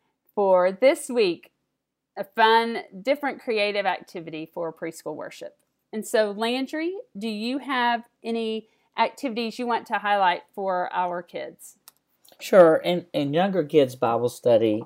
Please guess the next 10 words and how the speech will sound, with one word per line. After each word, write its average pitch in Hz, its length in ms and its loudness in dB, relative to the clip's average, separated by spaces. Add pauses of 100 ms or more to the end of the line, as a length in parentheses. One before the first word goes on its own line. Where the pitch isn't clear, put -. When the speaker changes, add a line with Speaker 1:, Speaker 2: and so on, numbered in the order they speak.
Speaker 2:
um, 104 400 -8 (680)
the 113 200 2
activity 131 460 0
choice 123 380 0
number 110 240 -4
two 117 400 2
is 95 340 -4
called 107 300 2
God 101 500 2
Rescues. 104 840 0